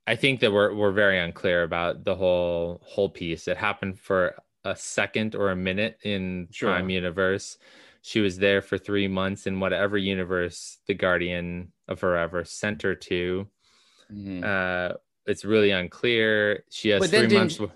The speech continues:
Speaker 2: her thing registered three months of data, her,
Speaker 1: Correct,
Speaker 2: her monitor.
Speaker 1: yes. Yeah,
Speaker 2: So
Speaker 1: it
Speaker 2: something
Speaker 1: did.
Speaker 2: hap-, it wasn't just
Speaker 1: So
Speaker 2: in her head,
Speaker 1: something
Speaker 2: that's
Speaker 1: happened,
Speaker 2: yes,
Speaker 1: right, yeah.
Speaker 2: yeah.
Speaker 1: But I think, I think just going back to my point is just saying that I think this is all really from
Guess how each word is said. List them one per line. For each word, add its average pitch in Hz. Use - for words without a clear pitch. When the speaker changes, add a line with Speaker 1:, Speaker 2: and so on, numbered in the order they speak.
Speaker 2:
her 170
thing 170
registered 117
three 117
months 107
of 98
data, 127
her, 104
Speaker 1:
Correct, 90
Speaker 2:
her 110
monitor. 123
Speaker 1:
yes. -
Yeah, 82
Speaker 2:
So 113
Speaker 1:
it 110
Speaker 2:
something 92
Speaker 1:
did. 76
Speaker 2:
hap-, 104
it 113
wasn't 113
just 107
Speaker 1:
So 131
Speaker 2:
in 120
her -
head, -
Speaker 1:
something 117
Speaker 2:
that's 92
Speaker 1:
happened, 87
Speaker 2:
yes, 95
Speaker 1:
right, 85
yeah. 87
Speaker 2:
yeah. 82
Speaker 1:
But 135
I 143
think, 135
I 120
think 120
just 110
going 104
back 90
to -
my 87
point 92
is 92
just -
saying 90
that 87
I 87
think 92
this -
is 92
all 90
really 92
from 90